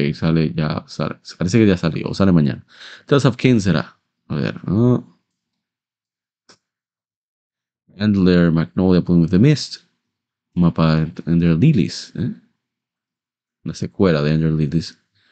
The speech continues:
Super Monkey Ball Banana Rumble, un, un, un primer Monkey Ball original de hace mucho tiempo, el veinticinco de junio. Monster Hunter Stories, eh, ya lo vimos ahorita, Monster Hunter,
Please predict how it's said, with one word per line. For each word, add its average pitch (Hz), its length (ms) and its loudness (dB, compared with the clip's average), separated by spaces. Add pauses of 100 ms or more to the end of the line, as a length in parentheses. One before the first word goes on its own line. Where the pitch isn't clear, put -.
(180)
Super 123 160 2
Monkey 120 220 4
Ball 117 120 4
Banana 110 240 4
Rumble, 139 320 2
un, 135 380 -2
un, 82 420 -4 (160)
un 92 760 -2
primer 104 340 2
Monkey 101 220 -2
Ball 101 100 4
original 95 300 4
de 82 80 2
hace 85 140 -2
mucho 90 220 0
tiempo, 123 460 0 (460)
el 87 160 4
veinticinco 87 520 0
de 82 80 4
junio. 98 420 0 (1200)
Monster 101 240 0
Hunter 101 280 2
Stories, 123 680 0 (1160)
eh, 76 160 -6
ya 78 100 -2
lo 76 180 0
vimos 82 520 -2
ahorita, 143 540 2
Monster 90 220 -6
Hunter, 78 420 -4